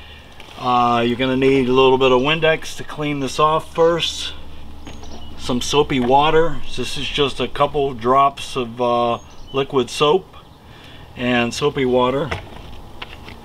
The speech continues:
You're gonna need a, uh, tool like this,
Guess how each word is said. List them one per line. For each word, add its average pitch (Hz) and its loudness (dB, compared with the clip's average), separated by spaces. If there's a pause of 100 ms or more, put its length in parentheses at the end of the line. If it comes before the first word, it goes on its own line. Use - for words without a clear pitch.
(540)
You're 131 0
gonna 143 2
need 135 2
a, 127 4
uh, 120 2 (1400)
tool 165 2
like 135 4
this, - 0